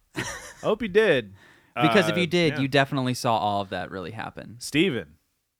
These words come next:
Speaker 2: thanks for, uh, throwing me that hundo bill, dude. That
Speaker 1: Yeah.
Speaker 2: really helped me out.
Speaker 1: And you can't forget
Speaker 2: Marge.
Speaker 1: Marge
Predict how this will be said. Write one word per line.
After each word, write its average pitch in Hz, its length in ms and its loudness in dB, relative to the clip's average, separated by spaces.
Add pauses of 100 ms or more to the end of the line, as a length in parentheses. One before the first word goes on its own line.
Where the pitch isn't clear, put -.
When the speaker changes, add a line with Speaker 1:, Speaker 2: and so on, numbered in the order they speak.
(160)
Speaker 2:
thanks 139 300 -2
for, 135 380 0 (600)
uh, 127 160 -4
throwing 135 420 -2
me 139 120 0
that 127 220 2
hundo 135 460 0
bill, 131 320 0
dude. 131 320 -4
That 117 140 2
Speaker 1:
Yeah. 113 360 -2
Speaker 2:
really 131 240 -2
helped 127 240 -4
me 127 380 -6
out. 117 320 -6 (640)
Speaker 1:
And 110 500 -4 (440)
you 113 160 -10
can't 123 320 -6
forget 117 600 -2 (380)
Speaker 2:
Marge. 80 640 -10 (160)
Speaker 1:
Marge 107 760 -4